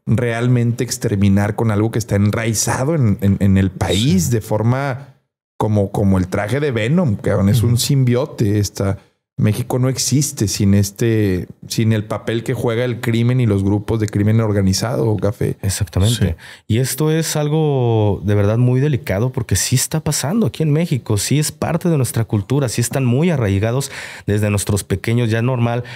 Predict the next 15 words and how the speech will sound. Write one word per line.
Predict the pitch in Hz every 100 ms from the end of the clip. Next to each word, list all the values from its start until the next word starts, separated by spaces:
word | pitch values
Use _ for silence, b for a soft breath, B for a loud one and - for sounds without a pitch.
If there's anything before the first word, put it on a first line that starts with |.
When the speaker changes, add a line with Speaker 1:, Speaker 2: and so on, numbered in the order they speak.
| B B
Speaker 2:
que | - 95
todos | 113 143
escuchan | 131 - 113 135
narcocorridos, | 110 98 - 107 107 107 107 117
que | 131
Speaker 1:
Todos. |
Speaker 2:
todos | 131 143
escuchan | 120 - 107 123
narco, | 113 98 92 85
ven, | 110 113
ven | 107 117 117
narconovelas, | 123 110 104 92 107 107 104 101 -
narcoseries, | 98 92 92 - 107 104
Speaker 3:
Claro. | 104
Speaker 2:
narcopelículas. | 95 92 - 92 101 - 110 101